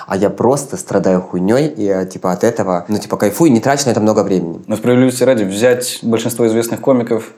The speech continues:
Speaker 2: не то чтобы, как по мне, они не хуйней страдали. Например, э, вот эти вот ребята из Ч Б Д, там Бим Асаев, Илья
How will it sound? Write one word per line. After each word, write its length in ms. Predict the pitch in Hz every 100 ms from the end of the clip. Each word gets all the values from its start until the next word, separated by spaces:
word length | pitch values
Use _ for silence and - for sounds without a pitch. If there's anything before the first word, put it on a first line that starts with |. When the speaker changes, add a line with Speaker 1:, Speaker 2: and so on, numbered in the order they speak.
| _ -
Speaker 2:
не 100 | 117
то 100 | 156
чтобы, 540 | - 113 107 101 87
как 200 | 110 92
по 100 | 113
мне, 240 | 110 107 98
они 380 | - 107 104
не 160 | 95 107
хуйней 400 | - 127 104 85
страдали. 520 | - 92 85 82 78 -
Например, 500 | 110 139 135 117 90
э, 100 | 104
вот 180 | 117 127
эти 140 | 131
вот 160 | 110 107
ребята 240 | 120 123
из 60 | 110
Ч 120 | -
Б 120 | 110
Д, 160 | 120 127
там 240 | 123 107
Бим 180 | 120 147
Асаев, 440 | 135 - 135 123 -
Илья 500 | 110 110 131 135 123